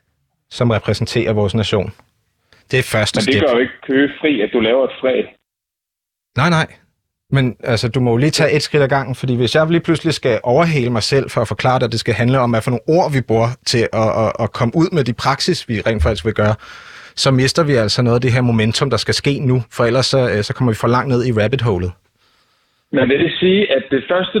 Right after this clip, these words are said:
Speaker 2: du vil gøre for at gøre Køge til en fristad, der er det, det første på din to-do-liste, det er at lave flag?
Speaker 1: Jamen, jeg har allerede lavet det, så det er gjort.
Speaker 2: Du har lavet det?
Speaker 1: Ja.
Speaker 2: Okay, så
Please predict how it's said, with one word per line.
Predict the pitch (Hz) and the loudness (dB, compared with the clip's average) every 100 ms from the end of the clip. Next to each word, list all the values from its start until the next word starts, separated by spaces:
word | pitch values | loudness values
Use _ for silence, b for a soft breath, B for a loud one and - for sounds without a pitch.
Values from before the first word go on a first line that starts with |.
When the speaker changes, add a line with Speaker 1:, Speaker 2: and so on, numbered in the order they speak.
| - | 0
Speaker 2:
du | 175 | 0
vil | 165 190 | 2 0
gøre | 156 135 156 156 | 0 0 0 0
for | 151 131 - - 120 | -2 -2 -4 -2 -2
at | 101 - - - | -2 -10 -18 -4
gøre | 127 117 | -2 0
Køge | 147 151 | 0 0
til | 143 | 0
en | 117 - | -4 -2
fristad, | 147 - 117 113 - | -2 2 0 0 -2
der | 165 | 0
er | 151 | 0
det, | 151 - - 165 | 0 -4 -4 -2
det | 156 - 208 | -2 -2 -4
første | 190 190 | -2 -6
på | - | -2
din | 151 139 | -2 0
to-do-liste, | 151 147 147 139 127 117 135 | -2 2 2 2 0 -4 0
det | 135 | 0
er | |
at | 123 | 2
lave | 127 127 | 0 0
flag? | 135 127 - - _ 113 | -2 -2 -4 -20 _ 0
Speaker 1:
Jamen, | 147 | 2
jeg | 185 | 4
har | 196 | 2
allerede | 196 190 | 2 4
lavet | 180 180 | 2 0
det, | - _ | -8 _
så | - 143 - _ _ _ _ - | -4 -4 -4 _ _ _ _ -6
det | 143 | 0
er | 131 | 0
gjort. | - 139 - - _ 135 | 0 -2 -2 -10 _ -8
Speaker 2:
Du | 135 | -4
har | - | 0
lavet | 147 123 120 | 2 2 0
det? | 123 - | -2 -2
Speaker 1:
Ja. | 107 | -4
Speaker 2:
Okay, | 131 - 135 | -2 0 0
så | 117 | -2